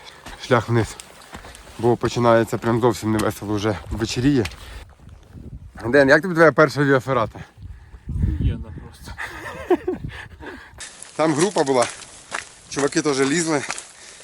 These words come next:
Speaker 1: Сказали, що зараз, ну, якби зовсім не бажано лізти, тому що вона дуже слизька, дуже гойдається і, каже, треба дуже швидко, е, звалювати звідси через те, що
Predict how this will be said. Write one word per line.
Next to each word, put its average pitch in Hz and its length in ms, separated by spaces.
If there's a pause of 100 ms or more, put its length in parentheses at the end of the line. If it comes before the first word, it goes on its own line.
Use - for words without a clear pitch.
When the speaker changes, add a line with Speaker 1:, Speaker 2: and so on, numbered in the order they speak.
(340)
Speaker 1:
Сказали, 143 240
що 143 140
зараз, 147 260
ну, 147 180
якби 131 260
зовсім 139 340
не 135 100
бажано 131 300
лізти, 147 260
тому 123 120
що - 140
вона 123 140
дуже 120 200
слизька, - 360
дуже 123 200
гойдається 123 500
і, - 20
каже, 117 240
треба 120 280
дуже 117 160
швидко, 127 380 (720)
е, 117 140
звалювати 110 480
звідси 123 320
через 117 240
те, 135 160
що 117 280